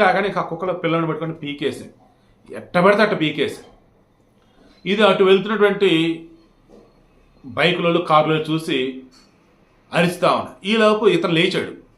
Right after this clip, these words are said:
లేచి వచ్చి చూసేటప్పటికి పిల్లోడు ఒంటి నిండా గాయాలు, స్పృహలో లేడు. ఆగమేఘాల మీద నీరు ఆసుపత్రి పట్టుకెళ్తే చనిపోయాడయ్యా అన్న.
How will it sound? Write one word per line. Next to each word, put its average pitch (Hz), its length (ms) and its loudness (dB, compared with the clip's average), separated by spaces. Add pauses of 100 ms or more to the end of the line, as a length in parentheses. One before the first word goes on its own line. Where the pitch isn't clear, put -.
(1200)
లేచి 233 300 6
వచ్చి 208 200 2
చూసేటప్పటికి 196 680 0 (1400)
పిల్లోడు 165 360 -2
ఒంటి 156 200 -4
నిండా 175 280 2 (240)
గాయాలు, 151 480 2 (560)
స్పృహలో 151 380 0 (100)
లేడు. 175 260 0 (1120)
ఆగమేఘాల 214 600 6
మీద 190 120 2 (220)
నీరు 180 160 0 (100)
ఆసుపత్రి 165 300 -2
పట్టుకెళ్తే 151 380 -8
చనిపోయాడయ్యా 131 640 -4
అన్న. 92 140 -16